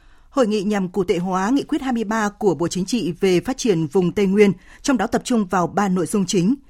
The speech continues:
triển lãm quảng bá hình ảnh vùng đất văn hóa, con người và giới thiệu nông sản của vùng, công bố chương trình hành động của Chính phủ thực hiện nghị quyết hai mươi ba của Bộ Chính trị,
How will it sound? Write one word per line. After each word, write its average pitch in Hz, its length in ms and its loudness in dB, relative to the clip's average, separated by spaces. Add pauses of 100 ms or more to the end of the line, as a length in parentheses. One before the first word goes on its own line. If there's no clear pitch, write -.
(120)
triển 226 180 2
lãm 185 360 0
quảng 190 160 0
bá 175 60 0
hình 214 220 0
ảnh 165 260 0
vùng 180 300 0
đất - 240 -6
văn 220 140 0
hóa, 180 360 -4
con 214 160 0
người 185 280 2 (200)
và 202 160 -2
giới 196 140 -2
thiệu 254 240 0
nông 208 200 -2
sản 170 240 -4
của 165 100 -6
vùng, 185 240 2 (380)
công 294 120 2
bố 220 120 4
chương 247 180 0
trình 214 200 -2
hành 185 160 -2
động 180 180 -4
của 180 80 -4
Chính 185 180 -2
phủ 202 360 2
thực 208 120 -2
hiện 185 140 2
nghị 170 80 -2
quyết 294 220 -2
hai 226 120 -4
mươi 214 100 0
ba 202 180 0
của 190 160 -4
Bộ 170 140 0
Chính 180 160 -4
trị, 220 260 -2